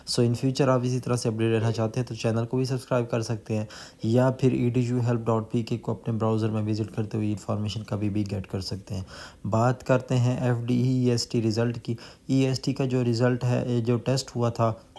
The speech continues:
वो इक्कीस अप्रैल को हुआ था। अब आप अपना रिजल्ट यहाँ पे सीएनआईसी के through चेक कर सकते हैं। इन्फॉर्मेशन उर्दू में भी आपको प्रोवाइड कर दी गई है।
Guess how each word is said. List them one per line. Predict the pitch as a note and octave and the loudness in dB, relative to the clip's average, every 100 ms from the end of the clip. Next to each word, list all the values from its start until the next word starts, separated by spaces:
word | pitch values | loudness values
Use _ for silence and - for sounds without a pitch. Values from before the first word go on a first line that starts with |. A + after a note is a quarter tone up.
| B2+ | -6
वो | - | -2
इक्कीस | C#3 - D3+ - | -2 0 -2 2
अप्रैल | B2 G#2+ B2 C3 | 2 2 0 -2
को | B2+ | -2
हुआ | A#2+ G#2+ A#2+ | -2 2 0
था। | A#2+ A2 G#2 - - - - - - C#3 | 2 0 0 -6 -20 -20 -20 -20 -8 4
अब | D3 B2+ | 8 10
आप | A#2+ | 8
अपना | A#2+ B2 A#2 | 6 2 4
रिजल्ट | A2+ B2+ A#2+ | 4 4 2
यहाँ | B2+ A#2 A2+ | 2 2 2
पे | A#2+ | 0
सीएनआईसी | A#2+ - B2 A#2+ A#2 A#2 B2 | -2 0 0 2 2 0 0
के | A#2 | 0
through | A#2 A2+ | 0 -2
चेक | A#2 A#2 | 0 2
कर | C3 | 2
सकते | A#2+ A#2 - A2 | 2 -2 -4 -2
हैं। | G#2 - - - - | -2 -4 -14 -10 -2
इन्फॉर्मेशन | B2 B2 A#2+ A#2 A#2+ A#2+ C3 B2+ C3 | 0 4 4 4 0 0 -2 -2 0
उर्दू | B2+ A#2+ B2 | 0 2 0
में | B2 | 0
भी | A#2 B2 | 0 0
आपको | G#2+ - G#2+ | 0 -2 -6
प्रोवाइड | A2 G#2+ G2 A#2+ - - - | -2 0 0 -2 -8 -20 -4
कर | - A2+ | 2 4
दी | G2 G2+ | 4 0
गई | G2+ | 0
है। | G2+ G2 | -2 -6